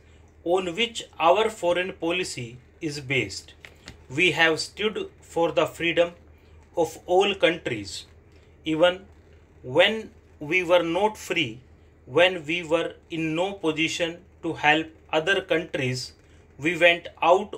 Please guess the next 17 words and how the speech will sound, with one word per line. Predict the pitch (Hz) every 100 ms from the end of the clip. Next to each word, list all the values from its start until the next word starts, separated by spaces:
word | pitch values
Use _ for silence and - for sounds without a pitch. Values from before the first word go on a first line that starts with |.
| 156
of | 160 160 - - _ - _ - -
our | 160 170 156
way | 139 160 165 - - - - -
to | 156 139
give | 208 220 160
them | 160 156 160 - -
whatever | 127 165 175 202 202 208
moral | 170 151 160 165 170 - - - - -
and | 170 - -
other | 160 302
support | 208 - 156 147 147 - - - -
we | 143 151
could. | - 143 127 - _ - - - - -
And | 160 175 - -
I | 160 165
know | 185 180 127 - _ - - -
that | 139 160 170 170 -